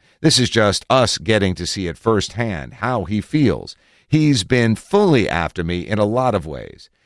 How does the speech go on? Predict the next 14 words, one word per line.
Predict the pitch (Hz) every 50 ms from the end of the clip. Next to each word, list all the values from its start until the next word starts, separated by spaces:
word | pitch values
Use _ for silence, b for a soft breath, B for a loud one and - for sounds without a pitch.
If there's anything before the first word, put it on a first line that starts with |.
| _ _
After | - 120 127 123 - 107
Canada | 95 - 139 143 139 131 113 92 80 78
passed | - - 104 95 90 90 90 - - _
the | - 92
Magnitsky | 92 92 87 80 78 101 110 - - - 90 78
Act | - 71 82 80 - -
last | 87 87 87 82 - -
October, | 92 82 80 - - 139 147 127 92 87 80 b b b b
he | b 160 170
got | 135 131 110 95
very | 78 78 139 175 190 175 135 107 92
upset | 82 73 - - 123 113 101
about | 82 71 69 64 65 62
that, | - 67 64 60 -